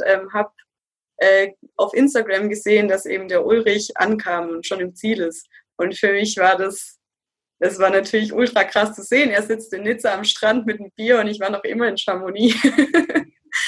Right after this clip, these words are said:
Dann ist es wirklich, ähm, unvorstellbar krass, weil ich so sehr mit der Müdigkeit zu kämpfen hatte, dass ich mir auch nicht vorstellen konnte, wie er das denn macht, so wenig zu schlafen. Also ich auf jeden Fall fetten Respekt.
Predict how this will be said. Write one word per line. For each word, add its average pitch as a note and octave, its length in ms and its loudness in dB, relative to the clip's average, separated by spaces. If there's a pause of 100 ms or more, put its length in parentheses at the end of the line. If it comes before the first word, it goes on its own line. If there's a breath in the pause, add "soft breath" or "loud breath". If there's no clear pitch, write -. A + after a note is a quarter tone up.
(320 loud breath)
Dann A3 180 4
ist A3+ 180 -4
es G#3+ 180 -8
wirklich, A3+ 360 0 (180)
ähm, G3 240 0
unvorstellbar G3+ 1120 0 (1040)
krass, A#3+ 560 -2
weil F#3+ 200 2
ich G#3+ 200 -4
so B3+ 200 0
sehr A#3 260 2
mit A#3 100 0
der G3+ 140 2
Müdigkeit A3+ 540 -2
zu - 100 -12
kämpfen G#3 400 -4
hatte, G#3 180 0
dass F#3 220 -2
ich F#3+ 100 -16
mir F#3 180 -6
auch F#3+ 60 -12
nicht G#3 220 -16
vorstellen A3 460 2
konnte, F#3+ 300 -8
wie F#3 80 -6
er F#3 100 0
das F3+ 160 -14
denn E3 160 2
macht, F3 360 -2
so - 360 -12
wenig F#3+ 260 -8
zu - 100 -20
schlafen. G#3 440 -2
Also - 200 -10
ich - 160 -12 (540)
auf F#3+ 180 -4
jeden G#3 140 -2
Fall F3+ 380 -4
fetten A3 280 -4
Respekt. A3 560 -6